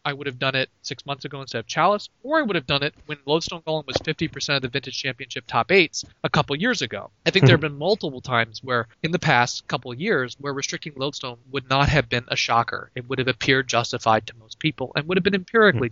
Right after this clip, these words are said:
Speaker 1: justified. I do not dismiss paper. I think paper is relevant, and I think M T G O is relevant. That said,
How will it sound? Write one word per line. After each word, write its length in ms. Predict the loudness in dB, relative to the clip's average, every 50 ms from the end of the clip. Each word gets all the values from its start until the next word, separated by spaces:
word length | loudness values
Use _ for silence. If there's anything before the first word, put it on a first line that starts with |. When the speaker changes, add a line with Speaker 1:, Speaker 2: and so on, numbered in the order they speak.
| 0
Speaker 1:
justified. 460 | -2 -2 -4 -12 -6 -2 -2 -2 -2 -2 _ _ _
I 340 | 8 8 8 6 4 2 -2 -10 -16
do 200 | -16 -14 -14 -10 -2
not 340 | 2 4 4 4 4 2 0 -4 _ -2
dismiss 440 | -2 0 0 -2 -2 -2 -2 -2 -2
paper. 460 | -2 0 -2 -2 -2 -2 -12 -16 -16 _
I 60 | -12 -10
think 180 | -10 -10 -10 _
paper 360 | 0 0 0 0 -2 -8 -6
is 260 | -4 -6 -6 -6 -4
relevant, 480 | -4 -2 0 0 -2 -2 -4 -6 _ -20 _ _ _
and 80 | -2
I 100 | 0 0
think 260 | 0 0 -4 -4 -4 -2
M 120 | -2 -2 -2
T 120 | -2 -8
G 180 | -8 -6 -2 0
O 100 | 0 0
is 120 | 0 -2 -2
relevant. 340 | -4 -2 -2 -4 -6 -10 -20 _ _
That 160 | -2 -2 0
said, 360 | 4 6 8 8 10 8 6